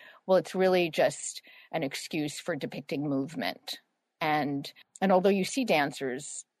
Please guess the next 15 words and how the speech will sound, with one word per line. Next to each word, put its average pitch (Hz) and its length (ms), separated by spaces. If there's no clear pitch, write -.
you 139 80
know, 127 80
we, 151 140
we 156 120
know 165 200
Degas 151 480
is - 60
the 143 80
great - 340
chronicler 143 580
of 131 140
the 151 80
ballet 127 760
and 202 240
the - 40